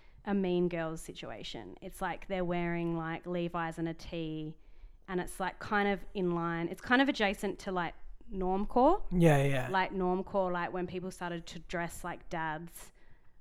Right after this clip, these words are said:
Speaker 1: um, with dad jeans and dad sneakers and, like, just normal jumpers and stuff.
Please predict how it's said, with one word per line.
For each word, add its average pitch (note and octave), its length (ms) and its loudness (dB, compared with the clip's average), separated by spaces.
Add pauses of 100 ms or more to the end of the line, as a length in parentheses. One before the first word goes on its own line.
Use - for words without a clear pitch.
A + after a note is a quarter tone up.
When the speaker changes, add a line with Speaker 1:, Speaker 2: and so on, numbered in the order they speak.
(100)
Speaker 1:
um, E3+ 580 0
with F#3 180 -2
dad E3+ 300 -2
jeans E3 480 2
and E3+ 160 0
dad E3 240 -4
sneakers D#3+ 720 -4
and, E3+ 240 -2
like, D#3+ 360 -6 (100)
just - 320 -8
normal E3+ 360 2
jumpers D#3+ 520 -6
and D#3+ 120 -4
stuff. D3 540 -10